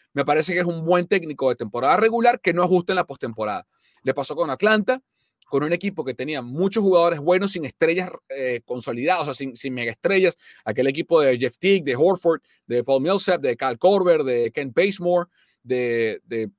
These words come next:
jugadores eso, que, que hacían bien en su trabajo, pero sin, sin ser sobresalientes, más allá de que llegaron a meter cuatro jugadores en el juego de estrellas en un momento Atlanta, por lesiones y todo lo demás, pero, eh, a mí Budenholzer no me convence. Me pare-,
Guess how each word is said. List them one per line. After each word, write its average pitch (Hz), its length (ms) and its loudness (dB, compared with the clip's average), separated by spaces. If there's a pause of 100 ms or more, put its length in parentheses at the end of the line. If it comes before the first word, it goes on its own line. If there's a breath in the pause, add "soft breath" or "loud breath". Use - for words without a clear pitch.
(120)
jugadores 147 520 0
eso, 131 180 -4
que, 117 240 -6
que 135 120 -4
hacían 160 260 -4
bien 185 160 2
en 196 60 -2
su 196 140 -6
trabajo, 208 380 2
pero 175 180 4
sin, 131 360 -4 (300)
sin 143 200 -8
ser 170 200 0
sobresalientes, 196 480 -2
más 147 140 -4
allá 180 100 0
de 185 80 -2
que 185 80 -4
llegaron 147 260 0
a 190 60 -2
meter 160 300 -2
cuatro 202 360 0
jugadores 175 400 2
en 185 80 -2
el 147 60 -6
juego 170 200 -2
de 151 60 0
estrellas 196 320 0
en 139 60 -8
un 139 80 -8
momento 170 320 -2
Atlanta, 170 340 -2 (440)
por 127 180 2
lesiones 139 300 0
y 110 40 -10
todo 139 120 0
lo 170 60 6
demás, 220 140 4
pero, 131 240 2 (520 soft breath)
eh, 127 400 -4
a 135 100 -6
mí 160 80 -2
Budenholzer 165 500 2
no 151 120 0
me 156 80 -4
convence. 101 380 -6
Me 110 100 -10
pare-, 135 200 -6